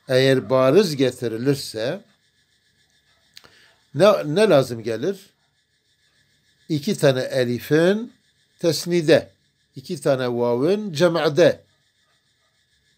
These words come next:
lazım gelir. E o zaman demek getiremeyiz. Evet.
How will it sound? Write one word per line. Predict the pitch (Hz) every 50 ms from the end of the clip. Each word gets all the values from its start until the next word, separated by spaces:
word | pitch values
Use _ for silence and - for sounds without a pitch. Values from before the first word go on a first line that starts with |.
| _ _ _ _ _ _ _ _ _ _ _
lazım | 127 123 131 131 120 104 135 139 123
gelir. | 104 113 90 85 82 - - - - _ _ _ _ _ _ _ _ _ _ _ _ _ _ _ _ _ _ _ _ _ _ _ _ _ _ _ _ _ _ _ _ _ _ _ _ _ _ _
E | 127 123
o | 127 135 139 139
zaman | - - 123 110 113 139 165 185 196 165 147 _ _ _ _ _ _ _ _ _ _
demek | 127 120 107 101 120 135 151
getiremeyiz. | 143 156 156 156 - 165 160 165 160 151 156 151 147 143 143 143 139 139 135 127 131 - - - - - - _ _ _ _ _ _ _ _ _ _ _ _ _ _ _ _ _ _ _ _ _ _ _ _ _ _ _ _ _ _ _ _ _ _ _ _ _ _ _ _ _ _ _ _ _ _ _ _ _ _ _ _ _ _ _ _ _ _ _ _ _ _ _ _ _ _ _ _ _ _ -
Evet. | 107 107 95 80 -